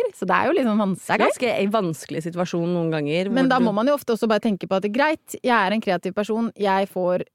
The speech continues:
Speaker 1: tusenvis av ideer hele tiden, så det får bare være.
Speaker 2: Vet du hva? Vet du hva? Akkurat det du sa der, det er så
Speaker 1: Mm.
Speaker 2: viktig, fordi at,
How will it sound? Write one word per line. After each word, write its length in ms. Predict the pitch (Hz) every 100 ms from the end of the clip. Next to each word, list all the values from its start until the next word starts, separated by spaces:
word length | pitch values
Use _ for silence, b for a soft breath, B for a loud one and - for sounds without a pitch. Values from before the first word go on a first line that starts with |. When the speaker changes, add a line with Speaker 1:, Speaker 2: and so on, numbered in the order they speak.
| -
Speaker 1:
tusenvis 380 | - 311 277 277
av 160 | 254
ideer 320 | 208 202 208 202
hele 340 | 214 170 165
tiden, 300 | 143 123 147
så 120 | 165 233
det 100 | 240
får 80 |
bare 180 | 233 196
være. 240 | 190 165 151
Speaker 2:
Vet 140 | 143 226
du 80 | 311
hva? 260 | 294 - 262
Vet 120 | 240
du 60 | 254
hva? 200 | 294 226 277
Akkurat 300 | 247 254 247
det 120 | 226
du 80 | 214
sa 180 | 220 202
der, 180 | 220 247
det 100 | 233
er 60 | 214
så 40 |
Speaker 1:
Mm. 80 | 180
Speaker 2:
viktig, 260 | 165 - 247
fordi 280 | 240 220 208
at, 120 | 202